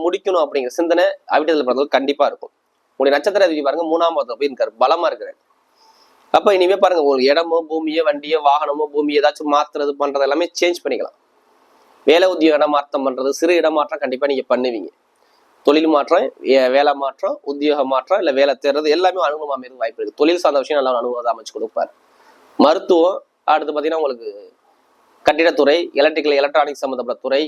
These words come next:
நெருப்பு சம்பந்தப்பட்ட வேலை, இது எல்லாமே பாருங்க நல்ல ஒரு வெற்றியை கொடுக்குறாரு, அழகா கொடுக்குறாரு. ஒரு யூனிஃபார்ம் போடக்கூடிய கெப்பாசிட்டி உங்களுக்கு வருது. அந்நியர் பழக்க வழக்கம், திருமண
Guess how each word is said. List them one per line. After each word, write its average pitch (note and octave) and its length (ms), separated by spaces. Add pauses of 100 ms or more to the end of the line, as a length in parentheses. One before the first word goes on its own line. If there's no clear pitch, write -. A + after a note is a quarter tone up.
(180)
நெருப்பு E3 280
சம்பந்தப்பட்ட B2+ 360
வேலை, C3 140 (120)
இது D3 160
எல்லாமே G#3+ 340
பாருங்க D#3 220
நல்ல D3 160
ஒரு B2 160
வெற்றியை C3+ 300
கொடுக்குறாரு, A#2 320 (160)
அழகா C#3 240
கொடுக்குறாரு. A2 360
ஒரு B2 140
யூனிஃபார்ம் E3+ 400
போடக்கூடிய C3 340
கெப்பாசிட்டி D#3 440
உங்களுக்கு A#2 260
வருது. A2+ 160 (760)
அந்நியர் F3+ 380
பழக்க D3+ 240
வழக்கம், D3+ 340
திருமண F3 240